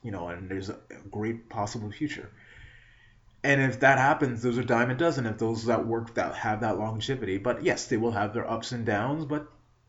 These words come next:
they won't be the ones that basically that, that will, like, question, like, "Oh, you didn't present a quality," when in fact you know that there are couples out there that do do this, that do challenge their other partner and say, "Well, you didn't,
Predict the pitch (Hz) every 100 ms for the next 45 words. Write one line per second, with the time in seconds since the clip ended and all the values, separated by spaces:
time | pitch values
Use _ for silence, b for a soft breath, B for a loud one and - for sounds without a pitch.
0 | _ _ _ - 98 120 123 143 139 135
1 | 131 147 143 139 135 139 139 - 143 127
2 | 131 113 107 - - _ _ _ - 110
3 | 120 123 117 - - - - - 120 117
4 | - - 160 - 156 127 123 - 143 139
5 | 120 131 147 139 123 135 127 - 135 131
6 | 131 139 B B B 156 175 160 - 170
7 | 165 - 151 139 147 135 120 117 117 110
8 | 123 123 117 - 139 135 107 113 117 117
9 | 104 104 101 - 127 127 120 123 113 101
10 | - - - - _ _ _ _ - 117
11 | 110 127 123 117 - 120 123 110 120 101
12 | 117 110 - 117 113 113 131 113 110 110
13 | 120 117 123 117 113